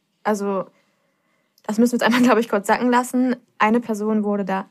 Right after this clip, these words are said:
zerquetscht von einer Metalltür und die andere Person wurde von einer Riesenwelle und von dieser Tür erf-,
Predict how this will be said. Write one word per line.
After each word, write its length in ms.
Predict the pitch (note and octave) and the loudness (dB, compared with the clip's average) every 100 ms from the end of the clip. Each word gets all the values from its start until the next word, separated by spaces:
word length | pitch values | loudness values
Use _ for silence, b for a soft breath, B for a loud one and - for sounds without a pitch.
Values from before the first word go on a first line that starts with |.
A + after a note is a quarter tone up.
| - | -14
zerquetscht 840 | - F#3 - - A#3+ - - - _ _ _ | -14 -12 -6 -2 -2 -4 -14 -18 _ _ _
von 240 | - G#3 | -8 -4
einer 240 | G3 G3 F#3+ | -2 -2 -2
Metalltür 680 | F#3+ F#3+ G3 G#3 - A#3 G3+ | -4 -2 -2 -2 -2 0 0
und 220 | G3+ - | -2 -4
die 120 | - | 0
andere 300 | G#3 A3+ G3 | 2 4 0
Person 440 | G3+ G3+ G3 G#3 | -6 -6 -2 -2
wurde 220 | G3+ G3 G3+ | -2 -2 -4
von 180 | G3+ | -2
einer 220 | G3 G3 F#3+ | 0 -2 -4
Riesenwelle 720 | G#3 A3 G#3 G#3 G3+ G3 G#3 B B B B _ _ _ | -2 0 2 2 2 0 -4 B B B B _ _ _
und 80 | G#3+ | -4
von 120 | G#3 | -2
dieser 200 | G3+ F#3+ | -2 -2
Tür 240 | - A#3+ | 0 0
erf-, 320 | G#3 G3+ - | 2 -2 -8